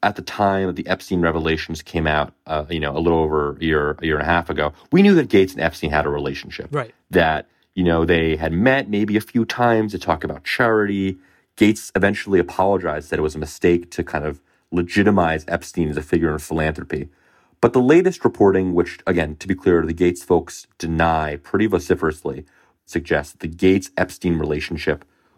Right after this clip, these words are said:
Speaker 1: was more extensive than we initially thought. What really matters is that this is reportedly a factor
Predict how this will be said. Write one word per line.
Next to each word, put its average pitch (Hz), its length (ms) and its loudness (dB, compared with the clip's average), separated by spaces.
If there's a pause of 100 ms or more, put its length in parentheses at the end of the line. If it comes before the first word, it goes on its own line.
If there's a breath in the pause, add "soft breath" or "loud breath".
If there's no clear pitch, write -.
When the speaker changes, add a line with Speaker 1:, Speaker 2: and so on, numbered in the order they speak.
Speaker 1:
was 87 240 2
more 107 240 6
extensive - 960 0 (460)
than 82 640 2 (480)
we 90 260 4
initially 85 480 0
thought. 71 400 0 (640)
What 147 180 4
really 208 200 4
matters 87 560 2
is 82 180 -2
that 76 420 0
this 110 380 2 (120)
is 92 160 -2
reportedly 85 640 2
a 69 80 -8
factor 78 680 -2